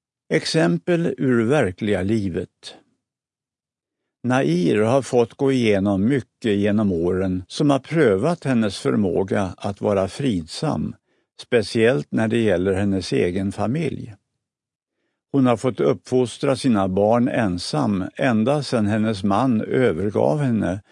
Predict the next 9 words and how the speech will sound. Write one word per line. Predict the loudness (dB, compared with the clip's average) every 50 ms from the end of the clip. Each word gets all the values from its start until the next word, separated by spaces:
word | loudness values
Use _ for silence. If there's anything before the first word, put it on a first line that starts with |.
| _ _ _ _
för | -4 -2 -2 -2
femton | -2 -2 -2 -2 0 0 -2 -4 -4 -2 -2 0 0
år | 0 -2 -2 -2
sedan. | -4 -4 -6 -6 -6 -6 -8 -8 -12 -16 _ _ _ _ _ _ _ _ _ _ _ _ _ _ _ _ _ _ _ _ _ _
En | -2 0 0 2 2 2
av | 2 0 0
sönerna | 0 0 2 2 2 2 2 0 0 2 2 0 0
hade | -2 -2 -2 -2 -2 0 0 -2
drogproblem | 0 -2 0 0 0 0 0 -2 -4 -6 -6 -4 -4 -2 -2 -2 -2 -2 -2 -4 -6